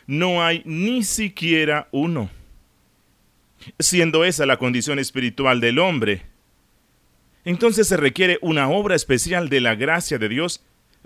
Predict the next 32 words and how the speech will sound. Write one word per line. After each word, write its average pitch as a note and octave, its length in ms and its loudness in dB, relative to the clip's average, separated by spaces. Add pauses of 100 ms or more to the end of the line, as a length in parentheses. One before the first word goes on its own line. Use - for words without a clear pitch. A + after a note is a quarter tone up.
para A2 280 0
que G#2+ 260 -2
el A#2+ 220 2
hombre E3 480 2
incapaz G3+ 840 0
de E3 100 -2
buscar E3 460 -4
las A#2 220 -2
cosas D3+ 460 -2
verdaderamente D3 840 0
espirituales B2+ 920 0 (480)
sea F3+ 360 4
vuelto D3+ 520 0
de A#2 120 0
su A3 260 -2
incredulidad D3 840 2 (300)
e D#3+ 200 6
inutilidad. D3 760 0 (1080)
Es A#3+ 140 -2
por G3 140 0
eso G3+ 200 4
que D#3+ 80 0
el C#3+ 60 4
Espíritu D#3 440 0
Santo D3 460 0
obra D#3+ 300 4
el A#2+ 80 2
convencimiento B2+ 920 0
de C3 120 4
una D3 240 2
manera C3 920 2
es-, - 260 -4